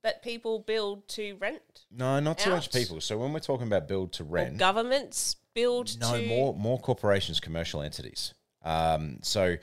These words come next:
Speaker 1: Is this what you were talking to me the other day
Speaker 2: yes,
Speaker 1: about?
Speaker 2: yes,
Speaker 1: Right, okay.
Speaker 2: absolutely it is. So es-, essentially,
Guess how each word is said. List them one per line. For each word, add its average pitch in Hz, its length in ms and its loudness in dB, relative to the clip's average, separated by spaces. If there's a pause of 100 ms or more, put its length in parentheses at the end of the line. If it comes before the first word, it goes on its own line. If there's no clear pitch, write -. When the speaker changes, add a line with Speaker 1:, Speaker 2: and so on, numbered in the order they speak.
(120)
Speaker 1:
Is 240 120 -4
this 370 160 -8
what 605 160 -6
you 605 80 -14
were 523 100 -4 (100)
talking 226 180 -6
to 196 140 -8
me 170 180 -8
the 151 140 -10
other 131 140 -10
day 101 140 -10
Speaker 2:
yes, - 280 0
Speaker 1:
about? - 360 -8
Speaker 2:
yes, - 160 -2
Speaker 1:
Right, - 40 -8
okay. 95 80 0
Speaker 2:
absolutely 87 420 -2
it 69 80 -6
is. - 180 -2
So 110 100 4
es-, 104 300 2
essentially, 143 840 0